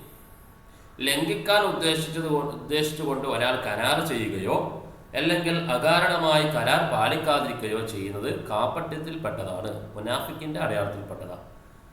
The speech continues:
അല്ലേ? ഒരാൾ ലംഘിക്കണം ഉദ്ദേശിച്ചു കൂടിയാണ് കരാർ ചെയ്യുന്നത്. ഇല്ല, ഒരു കാരണമില്ലാതെ കരാർ പാലിക്കാതിരിക്കുക. ഇനി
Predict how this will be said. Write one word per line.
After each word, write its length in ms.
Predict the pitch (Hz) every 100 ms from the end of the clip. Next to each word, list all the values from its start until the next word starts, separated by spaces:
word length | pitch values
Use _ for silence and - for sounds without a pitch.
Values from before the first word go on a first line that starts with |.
| - -
അല്ലേ? 140 | 117
ഒരാൾ 240 | 101 110 131
ലംഘിക്കണം 520 | 123 120 156 165 190
ഉദ്ദേശിച്ചു 340 | 170 151 147 147
കൂടിയാണ് 240 | 127 131
കരാർ 300 | 139 107 107
ചെയ്യുന്നത്. 260 | 98 - - - - - - - - - - - -
ഇല്ല, 120 | -
ഒരു 240 | 139 160 208
കാരണമില്ലാതെ 520 | 180 165 165 143 147
കരാർ 320 | 147 113 -
പാലിക്കാതിരിക്കുക. 680 | - - - - - - 87 - - - - - - - - - - - - - - - - - - - - - - - - 143
ഇനി 320 | 117 87